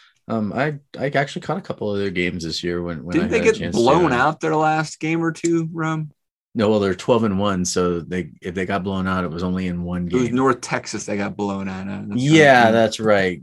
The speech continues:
Speaker 1: You know, mean, the mean green, but I
Speaker 2: Yep.
Speaker 1: think it was in their championship game. But, you know, it, I mean, whatever. You lose one game, that's a good,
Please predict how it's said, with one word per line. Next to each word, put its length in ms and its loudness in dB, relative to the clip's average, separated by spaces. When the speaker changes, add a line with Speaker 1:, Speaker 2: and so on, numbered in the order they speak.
Speaker 1:
You 140 -6
know, 140 -2
mean, 480 -2
the 120 -2
mean 420 2
green, 600 -4
but 240 -8
I 80 0
Speaker 2:
Yep. 140 0
Speaker 1:
think 120 -2
it 60 4
was 100 2
in 120 0
their 120 0
championship 640 -2
game. 320 -4
But, 260 -4
you 140 -6
know, 220 -2
it, 160 -4
I 100 -4
mean, 320 -4
whatever. 320 -4
You 200 -4
lose 280 -2
one 220 -2
game, 260 0
that's 160 -2
a 80 0
good, 540 0